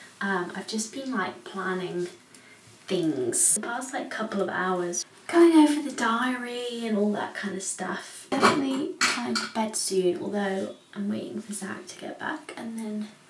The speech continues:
hopefully we're gonna watch MasterChef The Professionals, which is so vastly superior to all the other MasterChefs. I'm so pleased it's back on. So yeah,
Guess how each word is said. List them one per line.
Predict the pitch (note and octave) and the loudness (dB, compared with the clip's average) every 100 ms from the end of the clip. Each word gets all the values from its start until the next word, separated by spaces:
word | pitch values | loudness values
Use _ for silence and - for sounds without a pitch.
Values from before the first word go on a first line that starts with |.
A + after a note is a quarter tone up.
| - | -16
hopefully | A3+ - - - | -12 -12 -10 -10
we're | - G#2 | -8 -8
gonna | G2+ | -6
watch | - - - - - - - - - - - G#3 | -6 -6 -8 -8 -12 -20 -20 -20 -20 -20 -14 -2
MasterChef | G3 F#3+ - G3 F3+ - - | -2 -2 -6 -6 -8 -10 -14
The | |
Professionals, | - F3+ F#3 - - - A#2 - - | -16 -14 -10 -10 -10 -10 -8 -8 -4
which | A2+ - - - - - - - - - - | -6 -6 -10 -14 -20 -20 -20 -20 -20 -20 -12
is | A3 | -10
so | - C4+ C4+ C#4+ D#4 D#4 - | -6 -4 0 4 4 4 -2
vastly | G#3 - A3 G#3+ G#3+ - G#3+ G3+ - - | -8 -4 -2 0 0 -2 -2 -2 -2 -4
superior | G#3+ - G3 - F#3 F3 F#3 E3+ - - | -6 -8 -10 -10 -10 -8 -8 -8 -6 -8
to | - E3+ D#3+ - - | -2 0 0 -2 -10
all | G3 F3 E3+ F3+ - - - - - - | -2 2 2 2 -4 -14 -20 -20 -20 -16
the | - | -6
other | E3+ E3+ | -4 -2
MasterChefs. | F3 D3+ - - - A3 A#3+ - | -2 -4 -6 -6 -4 -4 -6 -8
I'm | F3+ | -6
so | - - G3+ G3+ | -2 2 2 2
pleased | G3 F3+ F3+ - | 0 -4 -4 -8
it's | - | -12
back | E3 - - | -12 -8 -4
on. | - F3+ F3+ | -2 -2 -6
So | - - D4 | -8 -2 4
yeah, | D4+ F#4 | 6 4